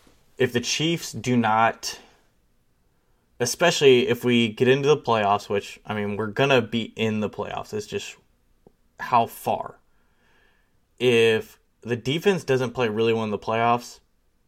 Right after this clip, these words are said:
I don't think that he will be here next year. I think that that will be the scapegoat and toss him out, bring someone new in. Um, but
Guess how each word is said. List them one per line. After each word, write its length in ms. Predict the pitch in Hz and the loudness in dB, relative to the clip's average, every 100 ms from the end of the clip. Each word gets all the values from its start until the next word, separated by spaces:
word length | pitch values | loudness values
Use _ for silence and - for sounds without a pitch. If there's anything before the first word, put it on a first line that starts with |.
| _ _ _ _ _ _ _ | _ _ _ _ _ _ _
I 160 | 113 120 | 0 0
don't 440 | 107 120 113 104 | 0 -6 -6 -8
think 220 | - 107 - | -10 -12 -10
that 120 | 98 | -14
he 140 | 110 | -14
will 140 | 95 - | -14 -14
be 140 | - | -14
here 140 | - - | -16 -16
next 280 | - - | -16 -18
year. 180 | - - _ _ | -18 -20 _ _
I 140 | - 110 | -6 -4
think 220 | 113 107 | -4 -6
that 100 | 110 | -6
that 180 | 107 117 | -2 0
will 100 | 117 | 0
be 100 | 120 | -4
the 80 | 113 | -6
scapegoat 680 | - 117 107 - 107 98 - _ _ _ | -8 -8 -8 -6 -4 -6 -10 _ _ _
and 600 | 110 107 101 95 92 95 101 _ _ | -10 -8 -6 -8 -10 -14 -18 _ _
toss 280 | - 117 113 | -6 -6 -4
him 140 | 117 110 | -8 -6
out, 400 | 104 104 98 - - | -6 -8 -10 -14 -10
bring 200 | 110 110 | -8 -8
someone 280 | 117 110 110 | -8 -8 -6
new 180 | 107 107 | -6 -6
in. 300 | 107 104 107 _ - - _ _ _ _ - | -8 -10 -14 _ -20 -20 _ _ _ _ -6
Um, 640 | 113 113 110 110 110 107 - _ _ _ _ _ _ _ _ _ _ _ _ _ _ _ _ _ _ _ | -2 0 2 0 -2 -10 -14 _ _ _ _ _ _ _ _ _ _ _ _ _ _ _ _ _ _ _
but 380 | 127 139 127 | -8 -4 -4